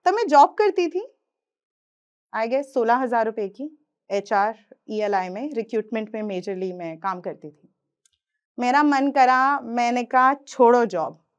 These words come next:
और मैं बड़ी, अब मेरे को इसमें कुछ भी कह सकते हो, मैंने जॉब छोड़ा एक ही दिन के डिसीजन में। मैंने कहा, "अगर मैं यहाँ पे रिजाइन दूंगी,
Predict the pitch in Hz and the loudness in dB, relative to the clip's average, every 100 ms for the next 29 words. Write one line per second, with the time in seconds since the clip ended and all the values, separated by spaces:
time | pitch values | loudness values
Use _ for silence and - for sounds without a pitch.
0 | 262 302 320 359 269 285 330 349 - _ | 2 4 4 2 4 2 2 -2 -8 _
1 | _ _ _ _ - 254 294 320 349 339 | _ _ _ _ -2 0 2 2 0 -2
2 | 311 330 320 277 320 311 262 262 220 233 | -4 -4 -4 -4 -2 0 0 -2 -6 -4
3 | 220 262 311 - 262 262 294 370 269 285 | -4 -4 -8 -10 -4 -2 0 0 4 4
4 | 302 311 277 311 349 269 277 320 262 285 | 4 2 4 4 2 -2 -2 -2 0 0
5 | 294 262 262 208 185 165 - _ _ _ | -2 -6 -6 -10 -10 -14 -16 _ _ _
6 | 240 294 359 320 370 392 285 262 320 392 | -4 4 4 6 2 2 2 4 4 4
7 | 370 320 311 311 311 311 302 330 | 0 0 -2 -2 -2 -2 -4 -6